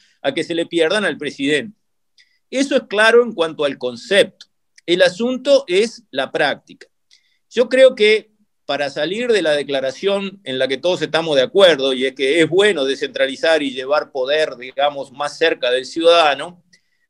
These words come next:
la clave es la descentralización de los recursos. Y esa es la bandera que hay que levantar. La verdad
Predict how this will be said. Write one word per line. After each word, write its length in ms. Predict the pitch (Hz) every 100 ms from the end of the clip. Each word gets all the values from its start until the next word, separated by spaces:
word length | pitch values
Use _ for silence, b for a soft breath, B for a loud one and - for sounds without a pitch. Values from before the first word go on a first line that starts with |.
| _ _ -
la 220 | 160 160
clave 340 | 202 214 226
es 60 | 208
la 100 | 175
descentralización 800 | 190 208 185 170 151 147 - 180
de 100 | 190
los 140 | 170
recursos. 840 | 131 131 175 196 139 - - - _ _ _ _ _ _ _ _
Y 120 | 180
esa 140 | 233 285
es 60 |
la 100 | 262
bandera 340 | 190 170 190 170
que 60 |
hay 80 | 160
que 100 | 151
levantar. 580 | 139 120 123 190 143 - _ _ _ _ _ _ _ _ _ _ _ _ _
La 160 | 147
verdad 460 | 190 208 233 294 302